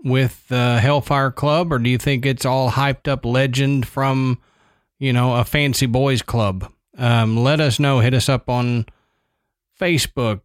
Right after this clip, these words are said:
or Twitter or Instagram, or just email us or hit us up on our website. You can drop a, a note to us on the website. We get a lot of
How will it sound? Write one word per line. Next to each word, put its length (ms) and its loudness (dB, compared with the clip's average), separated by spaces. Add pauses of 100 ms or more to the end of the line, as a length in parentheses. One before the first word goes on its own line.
(100)
or 180 -4
Twitter 720 0
or 400 0
Instagram, 760 0
or 380 -2
just 280 -2
email 480 0
us 160 0
or 80 2
hit 120 2
us 120 0
up 160 -2
on 80 0
our 80 0
website. 420 0
You 100 0
can 180 0
drop 320 0
a, 140 0 (240)
a 120 0
note 380 0
to 120 -2
us 140 -2
on 80 0
the 80 0
website. 500 -2
We 120 -2
get 120 0
a 60 0
lot 240 2
of 200 0